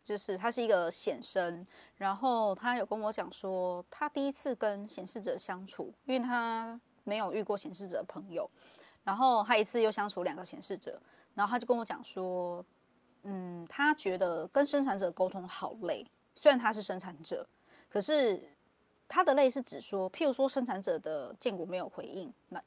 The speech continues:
虽然他是一个情绪权威的生产者，可是他当下譬如说工作有些东西要做决定的时候，他是遵循他的建股，然后但是他在做实验的过程中，他明明感受到自己的建股很没有回应，但他就已经很婉转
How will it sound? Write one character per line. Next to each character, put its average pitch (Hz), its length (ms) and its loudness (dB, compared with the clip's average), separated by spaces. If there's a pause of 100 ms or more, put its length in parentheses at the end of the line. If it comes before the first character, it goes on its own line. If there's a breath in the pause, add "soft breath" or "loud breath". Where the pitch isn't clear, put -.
虽 - 200 6
然 285 80 12
他 254 160 6
是 247 140 0
一 - 20 0
个 202 80 4
情 185 200 -2
绪 214 120 -6
权 185 200 -6
威 180 100 0
的 180 100 -4
生 - 160 -8
产 175 200 -12
者， - 200 -8 (280 soft breath)
可 - 40 -4
是 202 80 0
他 269 140 8
当 254 180 2
下 247 160 2
譬 208 60 -2
如 220 80 2
说 208 80 0
工 208 180 -2
作 202 140 -2
有 165 60 0
些 185 120 -8
东 175 160 -4
西 175 360 -6 (180 soft breath)
要 208 100 -2
做 220 160 4
决 185 160 -4
定 202 160 -4
的 160 80 -4
时 - 240 -12
候， - 280 0 (180)
他 285 140 2
是 233 500 0
遵 269 160 0
循 226 100 -2
他 208 140 0
的 190 80 -2
建 175 240 -4
股， - 240 -14 (440)
然 254 120 6
后 381 160 8
但 330 100 2
是 330 140 0
他 320 160 -4 (500)
在 - 160 4
做 302 160 2
实 285 140 -4
验 240 100 2
的 226 60 -2
过 214 220 -2
程 180 180 -8
中， 190 140 -4
他 254 100 -2
明 240 140 0
明 220 100 -8
感 190 140 -8
受 185 100 -10
到 196 140 0
自 190 160 -6
己 175 60 -2
的 - 20 -4
建 - 180 -8
股 - 100 -10
很 - 220 -12
没 185 120 -6
有 214 120 -2
回 156 180 -2
应， 175 240 -4 (380)
但 320 180 4 (160)
他 - 160 0
就 277 120 2
已 220 80 4
经 220 180 -4
很 185 220 -8
婉 185 180 -6
转 - 260 0